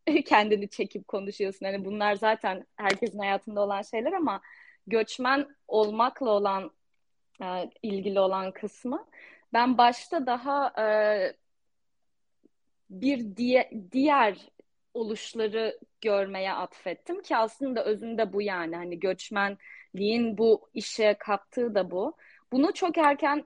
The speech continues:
fark ettim. Hani bunun beni değiştirdiğini, dönüştüğün-, dönüştürdüğünü ve kendime sormam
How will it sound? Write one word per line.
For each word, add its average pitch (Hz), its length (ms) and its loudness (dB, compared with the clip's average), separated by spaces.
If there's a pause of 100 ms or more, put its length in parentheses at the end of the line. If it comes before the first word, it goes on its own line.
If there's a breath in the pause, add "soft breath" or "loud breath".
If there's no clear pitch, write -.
fark 247 380 -2
ettim. 269 280 -4
Hani 196 220 -4
bunun 220 400 -8
beni 220 280 0
değiştirdiğini, 214 720 -2
dönüştüğün-, 220 640 -6 (400)
dönüştürdüğünü 226 760 0
ve 294 100 2
kendime 233 600 -2 (280 loud breath)
sormam 233 580 2